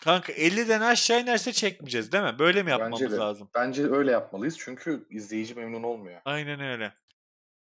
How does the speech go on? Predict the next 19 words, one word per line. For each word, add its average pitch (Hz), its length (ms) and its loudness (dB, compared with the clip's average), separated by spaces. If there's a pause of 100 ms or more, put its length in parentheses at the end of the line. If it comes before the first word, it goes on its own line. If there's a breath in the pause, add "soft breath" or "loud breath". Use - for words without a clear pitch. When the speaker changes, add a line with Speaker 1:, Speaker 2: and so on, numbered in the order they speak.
(1000)
Speaker 1:
Elliden 220 460 0
aşağı 240 460 2
indiyse 262 760 0 (880)
salarız. 190 580 4 (480)
Ortak 196 500 4
videoya 247 300 6
Eray'ı 190 300 6
çağırıyoruz. 294 640 6
Yok 294 300 0
diyor, 269 140 -2
işim 269 440 0
var. - 200 -2 (500)
Ulan 247 200 6
Speaker 2:
Gelmem, 123 520 -2
istemem. 95 480 -8 (120)
Speaker 1:
işin 302 360 2
varsa 233 580 2 (100)
dur 180 100 -8
şimdi. 117 460 -8